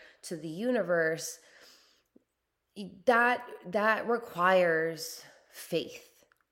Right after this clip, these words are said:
All of those beliefs, and for you to be able to reprogram your mind, because that's probably not what you were taught growing up, and the media sure as fuck didn't teach you that. So even if you had really,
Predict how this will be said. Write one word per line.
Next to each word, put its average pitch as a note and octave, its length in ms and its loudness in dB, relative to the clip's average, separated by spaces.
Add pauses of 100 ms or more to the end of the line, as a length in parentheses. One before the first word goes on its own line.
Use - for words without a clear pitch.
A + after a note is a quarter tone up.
(100)
All A#3+ 300 4
of B3 240 2
those G3 320 4
beliefs, E3 920 -4 (280)
and F3 180 0
for F#3 120 -2
you F3+ 280 -6
to G#3 160 -8
be F3+ 220 -4
able F3+ 240 0
to F3 240 -8
reprogram F3 880 2
your D#3 140 -2
mind, F#3+ 560 2
because E3+ 480 0 (320)
that's F3 260 2 (160)
probably G3+ 580 0
not F#3+ 300 4
what F3 160 -2
you D#3+ 80 -6
were D#3+ 100 0
taught D#3+ 360 -2
growing D#3 360 0
up, D#3 280 -2 (260)
and E3 240 0
the D#3 60 0
media G3 500 0
sure F3 280 -2
as E3 140 -4
fuck D#3+ 280 -4
didn't D#3+ 260 -4
teach D3 320 -8
you D#3 140 -8
that. D3+ 340 2 (240)
So F#3 220 -6
even G#3+ 260 -6
if G3+ 140 -4
you F#3+ 120 -10
had F#3 300 0 (160)
really, F3+ 640 -4